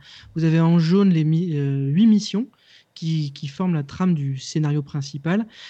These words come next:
Chaque mission, euh, entre chacune des missions de la, de la ro-, de, du vitrail,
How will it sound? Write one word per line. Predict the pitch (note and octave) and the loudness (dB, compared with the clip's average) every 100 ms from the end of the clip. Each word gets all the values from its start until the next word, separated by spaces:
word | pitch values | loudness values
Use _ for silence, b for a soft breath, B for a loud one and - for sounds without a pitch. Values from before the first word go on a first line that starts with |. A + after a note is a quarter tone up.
| B | B
Chaque | - - A3+ G#3 | -8 -4 0 2
mission, | G#3 G#3 G#3 G3+ b b b b _ - | 2 2 -2 -4 b b b b _ -8
euh, | D3+ D3 C#3+ C#3+ C#3+ C#3 C#3 C#3 C#3 D3 F3 C3 F#2 - _ _ | -4 -2 -2 -2 0 0 0 0 0 -2 -6 -8 -10 -14 _ _
entre | F#3+ - F#3+ | 0 2 0
chacune | A3+ G#3+ A3 | 0 2 4
des | G3+ | 6
missions | G3 F3 G3 | 4 2 0
de | |
la, | F3+ E3 D#3 | 2 0 0
de | D#3 | -2
la | D#3 D3+ | -2 -2
ro-, | D#3 E3+ | -4 -4
de, | D3 C#3+ C#3 | -2 -2 0
du | C#3 C3+ D3 | 0 -2 -4
vitrail, | E3 - F3 E3+ | -4 -4 -2 -2